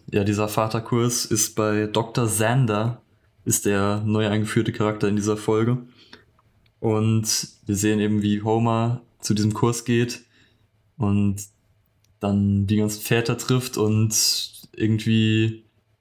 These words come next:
einer liest vor, wie er beim, beim Baseballspiel von seinem Sohn war und er war ganz glücklich und am nächsten Tag hat er alles verloren. Also die ganzen Väter sind nicht so begeistert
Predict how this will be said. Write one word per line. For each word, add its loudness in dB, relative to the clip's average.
einer 0
liest 0
vor, 0
wie 0
er 0
beim, 0
beim -2
Baseballspiel 0
von -2
seinem 0
Sohn 0
war 0
und -2
er 0
war 0
ganz -2
glücklich 0
und 0
am 0
nächsten -2
Tag 0
hat 0
er 2
alles 0
verloren. 0
Also 0
die -6
ganzen 0
Väter 0
sind 2
nicht 0
so -2
begeistert -2